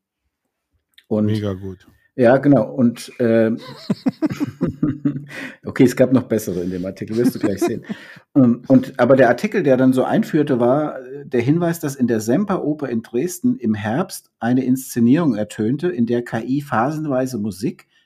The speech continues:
Speaker 1: Text und Gesang kreierte. In Echtzeit, vor Publikum und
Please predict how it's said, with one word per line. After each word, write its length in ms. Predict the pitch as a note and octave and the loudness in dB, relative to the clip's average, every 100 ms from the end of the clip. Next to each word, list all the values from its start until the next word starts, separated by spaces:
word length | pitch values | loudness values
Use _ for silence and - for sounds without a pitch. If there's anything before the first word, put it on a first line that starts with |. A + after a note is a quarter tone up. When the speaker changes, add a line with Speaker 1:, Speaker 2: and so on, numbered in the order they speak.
| _ | _
Speaker 1:
Text 420 | - D3 - - _ | -4 -4 -4 -16 _
und 320 | C3+ F3 - | -4 -4 -4
Gesang 400 | - C3 A#2+ A#2 | -4 -2 0 0
kreierte. 600 | A#2 F#2+ - F2+ F2 - _ _ _ _ _ | -2 -8 -10 -10 -12 -18 _ _ _ _ _
In 180 | G#2+ G#2+ | -4 -2
Echtzeit, 680 | - C#3+ - - D#3 F#3 | -2 -4 -4 -2 0 -2
vor 180 | - B2+ | 0 -2
Publikum 580 | - D3 D3 E3+ D#3+ D3 | -2 -4 -4 -6 -4 -4
und 120 | B2 | -4